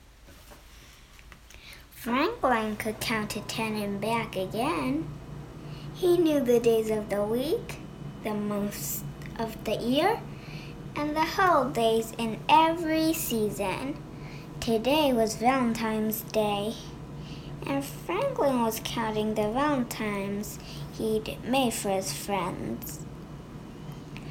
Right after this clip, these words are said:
He wanted to be sure he hadn't forgotten anyone. "Hurry up, Franklin," said his mother.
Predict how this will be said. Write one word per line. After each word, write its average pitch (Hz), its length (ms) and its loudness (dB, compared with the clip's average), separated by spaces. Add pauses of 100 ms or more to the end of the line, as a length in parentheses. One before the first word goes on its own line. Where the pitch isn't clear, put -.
(240)
He 359 180 6
wanted 359 580 6
to 240 180 2
be 226 180 4
sure 247 280 2
he 226 340 2
hadn't 233 560 4
forgotten 202 720 2 (180)
anyone. 208 920 0 (2000)
"Hurry 320 320 12
up, 381 360 12
Franklin," 349 840 4 (760)
said 233 300 2
his 226 400 0
mother. 294 500 2